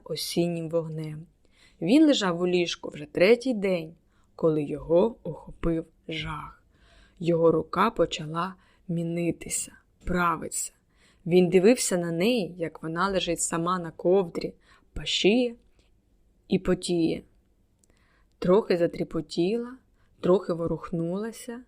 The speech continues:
так собі і лежала та перебиралася в інший колір.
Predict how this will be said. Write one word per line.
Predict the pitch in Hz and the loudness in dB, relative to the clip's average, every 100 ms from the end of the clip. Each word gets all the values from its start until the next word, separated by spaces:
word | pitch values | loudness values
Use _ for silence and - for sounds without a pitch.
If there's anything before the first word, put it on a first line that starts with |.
| _ _ _ _ | _ _ _ _
так | - 165 - | -8 -8 -4
собі | - 180 190 | -2 0 0
і | - 185 | 2 4
лежала | 175 170 202 277 214 - | 4 2 -2 -2 -8 -10
та | 165 | -8
перебиралася | - 170 160 165 175 226 240 - 190 | 0 2 2 2 2 0 -6 -10 -8
в | 165 | -6
інший | 170 170 - 160 | -4 -2 -4 -8
колір. | - 175 156 156 - | -8 -6 -6 -6 -12